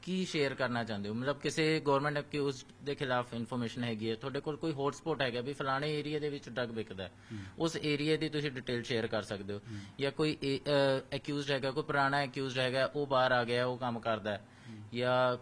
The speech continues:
Speaker 1: ਕੋਈ ਨਵਾਂ ਹੈਗਾ ਜੀ, ਉਹਦੇ phone number ਸਾਡੇ ਕੋਲ ਹੈਗੇ ਆ। ਜਿੰਨੀ information ਤੁਹਾਡੇ ਕੋਲ ਹੈ, ਜੇ ਉਹਦਾ ਨਾਂ ਹੈਗਾ, ਫਿਓ-, father's name ਹੈਗਾ, phone number ਹੈਗਾ, ਉਨੀ information share ਕਰ ਸਕਦੇ ਹੋ। Even, ਅਹ, ਇਹਦੇ ਵਿੱਚ option ਹੈਗੀ ਹੈ file attach ਕਰਨ ਦੀ ਵੀ।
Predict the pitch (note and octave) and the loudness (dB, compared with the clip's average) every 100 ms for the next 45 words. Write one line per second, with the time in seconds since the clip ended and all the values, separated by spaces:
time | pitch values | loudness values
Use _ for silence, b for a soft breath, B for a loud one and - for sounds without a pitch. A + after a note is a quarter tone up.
0 | - D3+ C#3+ C#3+ C3 C3+ C#3+ C#3+ C3+ C3 | 2 4 4 4 6 8 8 8 6 4
1 | C3 C#3 C3 C3+ C3+ B2 B2+ C3 C3 B2+ | 4 0 -2 -2 0 0 0 0 0 0
2 | A#2 A#2 A#2 A#2 G#2+ A2+ G#2+ C#3 D#3+ F3+ | 0 0 0 0 0 -2 -2 -2 -2 -2
3 | D#3+ E3+ E3 F3 E3 D3 D3+ C#3 A#2+ G#2 | -2 -2 -2 -2 -2 0 0 2 2 0
4 | C3 C3 D3 C3 B2 B2+ B2+ B2+ B2 B2+ | -2 0 0 4 4 4 2 2 0 0
5 | B2 C3+ B2+ A#2+ A#2 B2 C#3 B2 A#2+ A2+ | -4 -4 0 2 2 -2 -2 -2 0 0
6 | A#2 A#2 C3+ B2+ B2+ B2 A#2 A2 A2+ - | 2 0 -2 -2 -2 0 0 0 0 -2
7 | C#3 D3 D#3 D3 C#3+ C3 C#3+ C3 A#2 A#2 | -4 -4 -4 -4 -4 -4 -6 -2 -2 0
8 | A2 G#2 G2 G2 - C#3+ C#3 D#3+ D#3+ - | -2 -2 -6 -6 -8 -8 -6 -6 -6 -2
9 | D#3 D3 C#3+ D#3 D3+ D3 A#2+ - D#3 C#3 | 0 2 0 -2 -4 -4 -6 -4 -4 -4
10 | C3+ E3+ - C3 C#3 C3+ A#2+ A2+ - G2+ | -2 -4 0 2 2 2 2 0 -2 -2
11 | G2 F2 | -2 -6